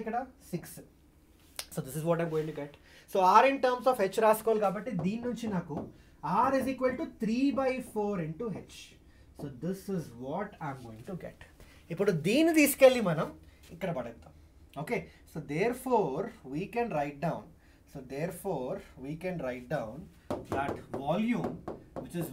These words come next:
one by three pi r square h కదా. So ఇక్కడ ఏం రాయొచ్చు అంటే volume is equal to one by three pi into r ప్లేస్లో three by four h whole square into h. So I'm gonna get y, v is equal to one by three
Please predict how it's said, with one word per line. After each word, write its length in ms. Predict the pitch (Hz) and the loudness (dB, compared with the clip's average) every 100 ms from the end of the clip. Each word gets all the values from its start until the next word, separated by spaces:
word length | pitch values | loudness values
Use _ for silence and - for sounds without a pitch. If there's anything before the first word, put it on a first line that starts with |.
| 131 | -6
one 120 | 139 190 202 | -6 -2 0
by 100 | 214 220 - | 0 -2 -4
three 200 | 233 254 - | -4 -4 -4
pi 120 | 143 147 175 190 | -4 0 0 0
r 20 | - | -4
square 320 | 185 185 175 147 - | -2 0 0 -2 -8
h 60 | - | -12
కదా. 180 | 147 190 165 - - - - | -8 -8 -10 -16 -20 -18 -14
So 60 | |
ఇక్కడ 140 | 156 147 170 | -10 -6 -2
ఏం 60 | 202 | 2
రాయొచ్చు 280 | 202 202 214 | 2 0 -4
అంటే 160 | 202 240 165 | -4 -4 -4
volume 360 | 139 156 196 208 180 | -4 -2 -2 -4 -4
is 60 | 202 | -6
equal 220 | - 202 240 | -8 -8 -6
to 40 | 196 139 | -4 -4
one 120 | 147 160 | -4 -2
by 100 | 180 175 165 | -2 -4 -6
three 200 | 151 220 - - - - - - | -8 -8 -12 -14 -14 -14 -10 -4
pi 120 | 151 190 214 | -2 0 0
into 240 | 202 185 208 262 143 143 233 | -2 -4 -6 -6 -2 -2 -2
r 20 | - | -4
ప్లేస్లో 400 | 196 196 - 240 240 | -6 -6 -6 -8 -8
three 220 | 156 170 202 185 | -6 -4 -2 -2
by 100 | 196 202 202 | -2 -4 -8
four 200 | 180 180 170 165 165 | -8 -6 -6 -8 -14
h 80 | - - - - - - - - | -16 -20 -14 -12 -14 -16 -20 -6
whole 220 | 240 285 - - | -2 0 -2 -8
square 460 | 196 156 113 139 - - 135 | -4 -2 -2 -6 -10 -14 -14
into 220 | - 185 170 | -12 -10 -10
h. 180 | 113 - - - - - - | -12 -16 -18 -18 -20 -20 -14
So 100 | - | -6
I'm 60 | 160 | -2
gonna 160 | 180 208 220 | 0 0 -2
get 120 | 208 165 165 | -4 0 0
y, 60 | 180 175 | 0 -4
v 200 | 185 208 202 | -2 -2 -2
is 100 | 165 | -2
equal 240 | 190 185 180 | -4 -6 -6
to 60 | 196 170 143 | -6 -4 -4
one 120 | 160 170 | -2 -2
by 100 | 175 170 | -2 -4
three 220 | 160 156 | -6 -6